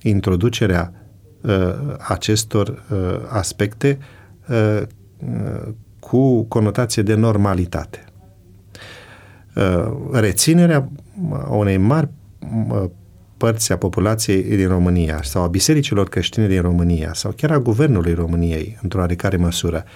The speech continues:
față de implementarea acestor, uh, aspecte, ține de influența lor asupra tinerilor, asupra copiilor, asupra populației, pentru că, uh, omul este liber să facă ce vrea, dar,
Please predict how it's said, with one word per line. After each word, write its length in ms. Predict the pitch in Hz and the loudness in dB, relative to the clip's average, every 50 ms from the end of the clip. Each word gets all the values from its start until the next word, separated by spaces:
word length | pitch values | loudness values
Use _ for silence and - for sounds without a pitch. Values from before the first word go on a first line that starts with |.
| - - - - - - - - - | -20 -20 -20 -20 -20 -20 -20 -20 -20
față 360 | - - 113 110 110 - 113 | -6 -2 -2 0 2 2 0
de 200 | 101 98 104 101 | 2 2 2 2
implementarea 800 | 104 107 110 104 104 104 98 95 95 92 87 123 131 135 120 98 | 2 2 2 2 2 2 2 2 2 2 2 2 2 2 2 2
acestor, 560 | 85 85 - - 98 - - - 110 104 95 | 0 0 -2 -2 -4 -4 -2 -2 -2 -2 0
uh, 240 | 98 92 90 87 87 - 117 135 135 - | 0 0 0 0 -2 -4 -6 -8 -8 -6
aspecte, 640 | 117 101 - - - - 87 85 - - 110 110 - - - - - - | -6 -4 -4 -4 -2 -2 -4 -4 -4 -6 -6 -8 -8 -10 -16 -20 -20 -12
ține 340 | - - - 131 131 135 131 | -8 -2 0 2 4 4 4
de 240 | 117 110 113 110 110 | 2 2 2 2 2
influența 720 | 120 110 107 98 - - 95 104 117 135 139 135 131 113 | 2 2 2 2 0 0 2 2 4 4 2 2 2 2
lor 240 | 101 101 113 139 139 | 2 2 2 2 2
asupra 560 | 123 104 - - 113 110 117 107 98 104 110 - - - - - | 2 0 0 -2 -2 -2 0 -2 -2 -2 -6 -10 -18 -20 -20 -4
tinerilor, 540 | - 127 131 139 127 113 95 80 82 78 82 | 0 2 2 4 4 4 2 0 0 -2 -4
asupra 360 | 85 - - 104 - 104 98 | -4 -4 -4 -4 -2 -4 -4
copiilor, 640 | - - 104 95 - - 123 139 135 107 87 82 82 | -2 -4 -4 -4 0 0 2 2 2 2 2 0 -2
asupra 340 | 85 - - - - 104 | -4 -6 -6 -4 -4 -2
populației, 840 | 107 - 98 90 - 95 113 143 139 135 - - 85 78 76 - - - - - - - - - - - | -2 -2 -2 -2 0 0 2 2 0 0 -2 -2 -2 -2 -2 -4 -8 -12 -20 -20 -20 -20 -20 -20 -20 -12
pentru 340 | - - 95 90 87 - 101 | -6 -4 -2 -2 0 -2 -4
că, 420 | 95 - - - 92 85 82 82 - - - - - - - | -6 -4 -2 0 2 2 2 0 -2 -6 -14 -20 -20 -14 -10
uh, 140 | 175 147 107 | -6 -4 -2
omul 340 | 104 104 104 98 104 104 104 | 0 0 2 2 2 4 4
este 240 | 135 139 139 - 147 | 2 2 0 0 2
liber 260 | 131 113 107 104 95 | 2 2 2 2 0
să 140 | - - 107 | 0 -2 -2
facă 300 | 104 104 98 92 - 101 | -2 -2 -2 -2 -2 -4
ce 160 | - - 104 | -2 0 0
vrea, 300 | 90 87 87 85 80 - - - - - - | 0 2 2 0 0 -2 -6 -14 -20 -20 -12
dar, 400 | - 90 87 92 87 87 - - | -8 -4 -2 0 0 -2 -4 -8